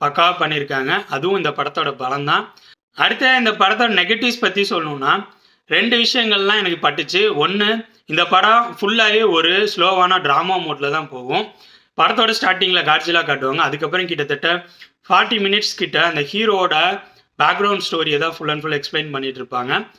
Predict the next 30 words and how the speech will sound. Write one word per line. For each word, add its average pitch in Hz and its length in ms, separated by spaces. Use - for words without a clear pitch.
அதுக்கப்புறம் 226 560
கொஞ்சம் 185 360
படம் 175 280
பிக்கப் 175 340
ஆகும். 175 320
கிளைமேக்ஸ்ல 196 580
தான் 202 160
படம் 180 260
கொஞ்சம் 151 240
பரபரப்பாவே 151 680
இருக்கும். 156 340
So, - 140
overall-ஆ 226 420
இந்த 208 120
படத்துக்குள்ள 180 680
ஒரு 160 200
ஸ்லோனஸ் 185 460
டிராமா 156 340
மோட்ல 151 340
இருக்கும். 160 360
நெக்ஸ்ட், 214 400
இந்த 240 220
படத்துல 208 440
இவங்க 156 300
Godzilla-வுக்கு 190 680
ஏதாவது 170 140
ஒரு 185 140
பேக் 143 240
ஸ்டோரி 175 300
வச்சிருக்கலாம். 143 520